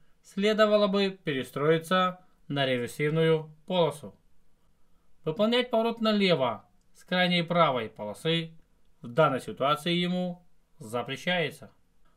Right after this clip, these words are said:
Водитель белого автомобиля, выполняя поворот налево и заезжая в среднюю полосу, нарушает требования знака пять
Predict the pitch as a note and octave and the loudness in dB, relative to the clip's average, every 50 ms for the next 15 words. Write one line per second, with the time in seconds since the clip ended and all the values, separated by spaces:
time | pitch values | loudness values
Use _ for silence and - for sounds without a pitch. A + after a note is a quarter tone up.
0 | _ _ _ A2+ G#2+ A2+ A#2+ C3 D3 D#3+ F#3 F#3 E3+ E3+ A3 B3 B3 A#3 G3+ E3 | _ _ _ -12 -6 -4 -2 -2 -2 -2 -2 -2 0 2 4 4 4 4 4 2
1 | - - C3+ C3 C3 D3 D3+ D3+ D3+ D3 C#3+ C#3+ - - _ _ _ _ - C3+ | 0 -2 -4 -4 -2 -2 0 2 2 2 0 -2 -6 -12 _ _ _ _ -8 -4
2 | D3 F#3 G#3 A#3 A#3+ A#3+ A3 A3 G#3 G#3 G#3+ G#3+ G#3 - F3+ E3+ D#3+ D#3+ D#3+ D#3+ | -2 0 2 2 2 2 2 2 0 0 0 -2 -2 0 0 2 4 4 4 4
3 | D#3 D3+ D3+ D3+ - - - - _ _ _ - E3 D#3+ D3+ E3+ F3 E3+ E3 D#3 | 4 2 2 0 -2 -8 -18 -20 _ _ _ -10 -8 -4 0 2 2 2 2 2
4 | E3 E3+ D#3 C#3+ C3 A2+ G#2 G2+ - _ - - D3 C#3+ C#3+ B2+ A#2+ A#2 G#2+ G2 | 2 4 4 4 2 0 -2 -6 -14 _ -12 -6 -2 -2 -2 -2 -4 -6 -10 -8
5 | - - D#3 E3 E3+ E3 E3+ - F3 E3+ F3 E3+ F3 - - - - - _ _ | -2 2 4 4 4 2 2 0 0 0 0 -2 -4 -10 -18 -20 -20 -20 _ _
6 | - E3+ F3 F#3 F3+ - - F3 D#3+ C#3 B2 A2+ - - - B2 C3 D3 D3 E3 | -4 -2 0 0 -2 0 2 2 4 4 2 -2 -4 -8 -8 -6 -4 -4 -2 -2
7 | F3 F3 F3+ F3 D#3+ F#3 F#3+ F#3 F#3 - F#3+ F#3+ F#3 F3+ - _ _ _ - C3+ | -2 -2 -2 -2 2 2 2 2 2 2 0 0 0 -4 -10 _ _ _ -2 0
8 | B2+ C3 C3 - | 0 0 0 -4